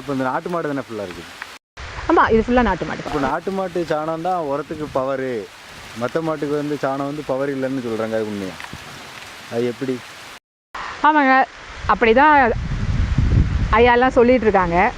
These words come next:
Speaker 2: So, அந்த கான்செப்ட் படி தான் இது. ஆக்சுவலாக எங்க மாட்டுல நாங்க பாலே கறக்கிறது கிடையாது கேட்டேன்னா. So, எல்லாமே கண்ணுக்குட்டிக்கு கொடுத்துறது.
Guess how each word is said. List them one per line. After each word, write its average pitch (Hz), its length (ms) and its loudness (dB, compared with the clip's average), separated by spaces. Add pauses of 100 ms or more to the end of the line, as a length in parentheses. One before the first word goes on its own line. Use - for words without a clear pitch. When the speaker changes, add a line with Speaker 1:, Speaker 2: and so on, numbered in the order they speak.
(140)
Speaker 2:
So, 240 60 6 (120)
அந்த 233 280 4
கான்செப்ட் 247 380 4
படி 233 200 6
தான் 294 120 6 (380)
இது. 214 120 6 (200)
ஆக்சுவலாக 254 360 4
எங்க 247 200 6
மாட்டுல 247 320 4
நாங்க 226 240 2
பாலே 233 340 6
கறக்கிறது 214 400 4
கிடையாது 175 340 4
கேட்டேன்னா. 180 320 2 (800)
So, 247 80 6 (1080)
எல்லாமே 262 300 6 (140)
கண்ணுக்குட்டிக்கு 240 460 4
கொடுத்துறது. 185 380 4